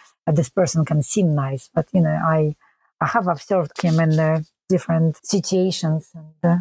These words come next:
you know, so I can, I, I definitely think that he's a, he's a nice guy. You know, we just chatted. At first, I was stuttering and, uh, you know, hiccuping from, uh, <laughs> from fear, but then, you know,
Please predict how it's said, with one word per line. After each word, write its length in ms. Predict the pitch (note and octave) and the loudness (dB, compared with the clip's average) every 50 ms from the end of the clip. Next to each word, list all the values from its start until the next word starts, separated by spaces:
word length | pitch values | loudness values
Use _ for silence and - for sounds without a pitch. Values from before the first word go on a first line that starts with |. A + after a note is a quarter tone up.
| F3+ - | 0 0
you 80 | F#3 D#3+ | 0 0
know, 140 | D#3 D#3 E3+ | 0 0 -2
so 160 | - - G3 F3+ | -6 -6 -4 -2
I 180 | F3+ E3 - G3+ | 0 0 0 0
can, 320 | F#3 G#3 F#3+ F3+ F3+ F3+ B3+ | 0 0 0 0 0 0 0
I, 160 | G3+ G3 G3+ - | -2 -2 -2 0
I 80 | - G3 | -2 0
definitely 760 | F3 G#3 G#3+ - G3+ F3+ F3 D#3 - - F3+ E3+ E3+ E3 F3 - _ _ _ - | 0 0 0 0 0 -2 -2 -2 -2 -2 -2 0 0 -2 -4 -8 _ _ _ -2
think 200 | F#3 F3 E3+ D3 | 0 0 2 0
that 240 | E3 D#3 - - - | 0 -2 -4 -6 -2
he's 240 | E3+ E3+ D3 - - | 0 0 0 0 0
a, 200 | E3+ D#3+ D#3 - - | 0 0 0 -2 -2
he's 140 | G3+ F#3+ D#3+ | 0 0 2
a 60 | F3+ | 2
nice 260 | F3 F3 E3+ E3 D#3 | 2 2 2 0 -2
guy. 380 | D#3 D#3+ D#3+ D3+ D3 D3 D3+ D3+ - _ _ _ _ _ _ _ _ _ _ _ | -2 -2 -2 0 0 -2 -4 -6 -12 _ _ _ _ _ _ _ _ _ _ _
You 80 | _ A#3 | _ -2
know, 160 | G3+ F#3 F3 | 0 0 0
we 140 | E3+ E3+ G3 | 0 0 0
just 320 | E3+ G#3 G3+ F#3 - - | 0 0 -2 -2 -4 -6
chatted. 540 | - - B3+ B3 A#3+ - - A3 G#3+ G3+ F3+ - - - - - _ _ _ _ _ _ _ | -6 -4 -2 -2 -2 -2 -2 -2 -2 -2 -4 -6 -14 -18 -18 -18 _ _ _ _ _ _ _
At 120 | A3 - | -4 -2
first, 320 | - - B3 B3+ - - - | 0 0 0 0 0 -2 -4
I 40 | |
was 340 | F#3+ F#3 F#3+ F3+ - - - _ _ _ _ _ _ _ | -2 0 -2 -2 -4 -10 -16 _ _ _ _ _ _ _
stuttering 680 | _ B3+ A3 G#3+ G#3+ - A#3+ A#3 A#3+ B3 A#3+ A#3+ A#3 G3+ | _ 0 0 0 -2 -6 -4 -2 0 0 0 0 0 -2
and, 320 | F#3 E3 E3 E3 E3+ D#3+ | -2 0 0 -2 0 0
uh, 220 | F#3 E3+ E3+ F3 E3 D#3+ E3 - _ F3+ | 0 0 0 0 -2 -4 -8 -6 _ 0
you 60 | D#3+ | 2
know, 180 | D3 C#3+ D3 D3+ - _ _ | 2 2 0 -2 -6 _ _
hiccuping 600 | - C#4+ C4 - - A#3+ A#3+ A#3 - B3+ A#3+ B3+ | -2 -2 -2 0 -2 -4 -4 0 0 0 0 0
from, 400 | B3 - - C4+ A3 A3 A3+ A3+ | -4 -2 -2 0 0 2 2 0
uh, 80 | A3+ A3+ A3 - - - | 0 -2 -2 -4 -4 -2
<laughs> 160 | F4 D#4+ - | -2 -4 -2
from 240 | - C#4 A3+ A3+ G#3 | -2 0 0 0 -2
fear, 420 | - - - C4 B3+ C#4 D4 D4 | -2 -2 -2 0 0 0 0 -2
but 240 | A#3+ G#3 A#3 A3 G3+ | 0 0 0 0 0
then, 220 | A#3+ B3+ B3 A#3+ | 0 0 0 0
you 100 | B3+ C4 | 0 0
know, 220 | B3 A3+ G#3 G#3 | 0 0 0 -2